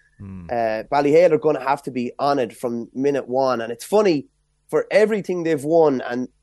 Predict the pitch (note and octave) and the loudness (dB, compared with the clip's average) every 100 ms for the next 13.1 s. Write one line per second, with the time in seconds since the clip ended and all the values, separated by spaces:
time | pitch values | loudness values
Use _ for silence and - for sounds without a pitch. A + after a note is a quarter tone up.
0 | _ A#2+ D#3 D#3+ D3+ D#3+ C3+ D3+ D3+ D3 | _ -2 0 2 4 4 2 -2 -2 0
1 | D#3+ E3 E3 - D3+ F3 D#3+ E3+ E3 D#3+ | 0 0 -6 -8 -6 -4 -2 0 0 0
2 | D#3 E3+ E3 E3 C#3+ C3+ B2+ D3 B2+ C3 | 0 2 2 0 0 0 0 0 -2 -4
3 | D3+ D3 C3+ C3+ B2+ - _ C3 D3 D3+ | -4 -4 -4 -4 -4 -8 _ -2 0 -2
4 | B2+ C#3 - B2+ D3 C#3 - C#3 D3+ C#3+ | -12 -12 -8 -4 -2 -2 -2 0 2 2
5 | - C3 B2+ _ _ _ _ D3 C#3 B2+ | 0 -6 -6 _ _ _ _ -2 0 2
6 | D3+ C#3 D3 D3+ B2+ C3+ B2+ D3 C#3 G#2+ | 2 4 0 0 -4 -4 -2 -4 -4 -4
7 | C3 A#2+ A#2+ A2+ A2+ C3+ C#3+ C3 C3+ C3 | -6 -4 -6 -6 -4 -2 -2 -2 -6 -6
8 | A#2 A2+ - C#3 C3+ A2+ - _ _ _ | -8 -10 -4 0 0 -4 -10 _ _ _
9 | B2 _ _ D#3+ D#3+ D3+ F#3 F3 D3+ D3 | -8 _ _ -2 0 0 2 4 4 4
10 | D#3 E3 E3 - E3 D#3 D3 E3 E3 D#3+ | 4 2 2 -6 -10 -12 -4 -2 0 -2
11 | D#3 - D#3+ D#3 D3 D3+ D#3 D3+ D3+ D3+ | -6 -4 -2 -2 0 0 -2 -6 -8 -6
12 | C#3+ D#3 D#3 D3+ - _ _ _ C3 C3 | -2 0 0 -4 -8 _ _ _ -4 0
13 | C3 | 0